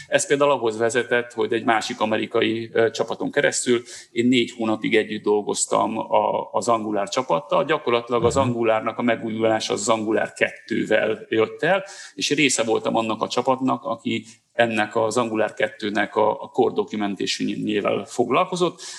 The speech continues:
Speaker 1: Ez egy izgalmas időszak volt, ö, azért négy hónap után csak dokumentációt, könyveket, mintaprogramokat készíteni, az, az nekem egy kicsit unalmassá vált, úgyhogy
Speaker 2: Mhm.
Speaker 1: ezek után, amikor, amikor a szerződésnek ez a fázisa lejárt, akkor én elhagytam a,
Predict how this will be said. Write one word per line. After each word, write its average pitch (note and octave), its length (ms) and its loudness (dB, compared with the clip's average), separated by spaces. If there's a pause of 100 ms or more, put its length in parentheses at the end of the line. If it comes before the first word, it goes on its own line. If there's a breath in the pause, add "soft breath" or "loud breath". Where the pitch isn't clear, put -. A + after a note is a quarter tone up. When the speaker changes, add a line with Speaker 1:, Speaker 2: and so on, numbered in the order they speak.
(120)
Speaker 1:
Ez - 140 2
egy B2+ 120 2
izgalmas C#3 460 0
időszak A#2+ 440 0
volt, A#2 520 0
ö, - 80 -4 (160)
azért B2+ 300 0
négy C3+ 200 2
hónap A2+ 260 -6
után A2+ 460 0 (380)
csak A#2 220 2
dokumentációt, A2 960 0
könyveket, A2+ 420 0
mintaprogramokat A2 800 -2
készíteni, A2 720 -2
az, A2 640 0
az - 140 0
nekem A#2+ 240 2
egy A2+ 80 -2
kicsit B2 260 -2
unalmassá A2 560 0
vált, G#2+ 260 2
úgyhogy A2 200 -2
Speaker 2:
Mhm. A2+ 100 6
Speaker 1:
ezek G#2+ 200 0
után, A2+ 220 -2
amikor, A2 360 0
amikor A#2 300 0
a A2 40 2
szerződésnek A2 680 0
ez G2 60 -6
a G#2+ 80 0
fázisa G#2 420 -2
lejárt, G#2+ 280 0
akkor A2+ 200 -6
én A2 80 -2
elhagytam C3+ 1160 0
a, C#3 160 0